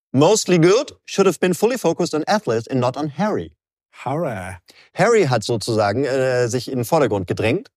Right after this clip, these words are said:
Speaker 1: und dadurch diese Sache verschissen. Wie ge-, läuft eigentlich sein Podcast? Gibt's dann schon eine Folge von? Das war irgendwie nie was,
Speaker 2: Hm,
Speaker 1: oder?
Speaker 2: ich glaub, das wurde auch abgefragt.
Speaker 1: Ja.
Speaker 2: Ja, von
Speaker 1: Weiß nicht.
Speaker 2: Spotify.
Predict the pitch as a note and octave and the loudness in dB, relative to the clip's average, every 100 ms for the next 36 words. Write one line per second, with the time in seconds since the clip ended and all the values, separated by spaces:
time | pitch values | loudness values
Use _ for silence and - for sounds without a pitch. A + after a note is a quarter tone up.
0 | _ A#2+ C3+ - G#2+ F#2+ G#2 D3+ - - | _ -2 -2 0 0 0 0 -2 -6 -6
1 | C3 B2+ A#2+ G#2+ B2 D#3+ _ _ _ _ | -2 0 2 0 -2 -4 _ _ _ _
2 | _ _ - D3+ A#3 D3 G#2 A2+ A#2 C#3 | _ _ -8 -2 0 2 2 2 2 0
3 | A#2+ G2 F#2 E3+ - E2+ - C#3+ E3 C#3 | -2 -4 -4 -6 -4 -6 -4 -4 -4 -2
4 | C#3+ - A#2+ F#3+ - A3 F#3+ B2+ A#2+ A2 | -4 -2 -2 0 -2 -2 -2 -4 -4 -4
5 | G#2+ A#2+ D#3 B2 G#2 C3 F#3+ G#3 D3 C3+ | -2 -2 -2 -4 -2 -2 0 -2 2 0
6 | C3+ C3 B2+ A#2 A#2+ - A2+ - F2+ - | 0 -2 -2 -6 -8 -8 -12 -10 -14 -14
7 | _ _ _ _ _ _ _ _ A2+ G2+ | _ _ _ _ _ _ _ _ 0 0
8 | E2+ _ _ G#2+ F#2+ - G#2 G2 F2 - | -2 _ _ -14 -14 -4 -2 -2 -4 -8
9 | G#2 | -18